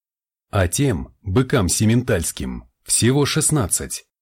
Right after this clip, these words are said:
Сане Белову локтем три раза в физиономию заехали совершенно намеренно.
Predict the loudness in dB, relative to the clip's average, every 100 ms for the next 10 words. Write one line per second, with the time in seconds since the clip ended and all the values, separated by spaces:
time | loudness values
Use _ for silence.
0 | _ _ _ _ _ -6 -2 0 2 2
1 | 2 2 2 2 2 2 0 0 0 2
2 | 2 2 0 -2 -4 0 2 4 2 2
3 | 2 2 2 2 2 0 0 0 2 2
4 | 0 0 0 0 2 2 2 2 2 -2
5 | -4 -8 -12